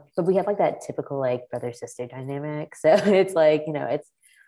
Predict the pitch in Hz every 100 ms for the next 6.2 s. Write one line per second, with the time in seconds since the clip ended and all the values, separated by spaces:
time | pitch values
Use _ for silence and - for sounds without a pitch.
0 | _ _ - 240 190 147 135 131 131 135
1 | 135 143 147 147 147 175 180 185 180 _
2 | _ _ _ - 170 170 139 143 - 311
3 | 381 320 247 170 - - - - 143 151
4 | 208 208 208 202 196 - - 214 - -
5 | - - - _ 113 - - - 139 165
6 | 202